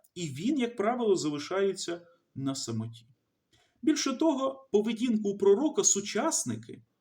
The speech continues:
частіше кваліфікують як високомірність, невдячність, самозвеличення, бо пророк протиставляє себе усій іншій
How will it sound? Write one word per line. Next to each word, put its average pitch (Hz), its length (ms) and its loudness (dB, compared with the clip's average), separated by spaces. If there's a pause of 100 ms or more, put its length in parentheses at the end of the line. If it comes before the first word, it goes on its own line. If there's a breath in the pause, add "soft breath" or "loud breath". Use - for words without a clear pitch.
(140)
частіше 185 600 0
кваліфікують 196 800 0
як 151 300 2 (200)
високомірність, 170 1400 0 (260)
невдячність, 170 1200 -4 (180)
самозвеличення, 165 1400 0 (280)
бо 160 260 2
пророк 160 580 0 (200)
протиставляє 180 1000 0
себе 160 680 0 (1160)
усій 175 540 -2
іншій 175 680 -6